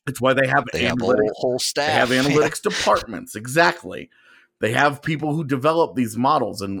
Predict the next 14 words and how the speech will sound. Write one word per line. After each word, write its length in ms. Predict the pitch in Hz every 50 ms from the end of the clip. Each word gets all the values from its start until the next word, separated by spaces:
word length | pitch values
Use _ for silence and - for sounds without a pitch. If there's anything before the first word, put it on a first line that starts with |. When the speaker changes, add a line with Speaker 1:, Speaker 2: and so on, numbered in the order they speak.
| - 113
Speaker 1:
and 200 | 117 110 104 -
break 280 | 113 120 139 139 -
down 260 | - 147 151 151 143
this 140 | 123 117 117
data. 340 | - 143 160 160 104 85 - - - - _ _ _ _ _ _
You 80 | - 113
wanna 140 | 123 135 139
talk 220 | 156 156 156 151
about 260 | 143 151 156 156 151
an, 140 | 143 139 135
a, 320 | 107 110 131 135 127 110
an 80 | 127 131
example 600 | 127 117 110 117 131 143 143 143 151 143 135 107
of 600 | 117 131 131 135 131 127 120 117 - - - -